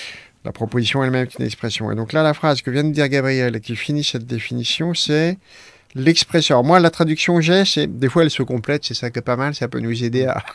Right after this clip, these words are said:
<laughs> L'expression est tout ce qui, étant essentiel pour le sens de la proposition, constitue ce que les propositions peuvent avoir de commun. Donc ça, il veut nous amener, euh, quand même à un truc,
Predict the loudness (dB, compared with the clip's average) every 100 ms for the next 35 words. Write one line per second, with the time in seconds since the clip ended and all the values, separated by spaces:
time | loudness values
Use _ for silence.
0 | -20 -20 -20 _ _ -6 -6 -10 -20 -20
1 | -20 -20 -16 -2 -2 4 6 6 4 4
2 | 4 4 4 2 -2 -2 -2 -2 -4 -2
3 | -4 -4 0 0 2 2 0 0 -2 0
4 | -2 -2 -2 0 -2 -4 -8 -6 -4 -2
5 | 2 4 4 2 0 -2 -6 _ _ _
6 | -8 -6 -6 -6 -4 -6 -6 -8 -10 -12
7 | _ _ _ _ _ _ _ _ -20 -18
8 | -20 -20 _ 4 4 6 4 2 2 4
9 | 4 2 2 2 2 0 0 0 0 0
10 | -2 -4 -4 -4 -6 -8 _ -14 -8 -2
11 | 0 0 0 0 0 0 0 0 -2 -4
12 | -2 -2 0 -2 -4 -2 0 0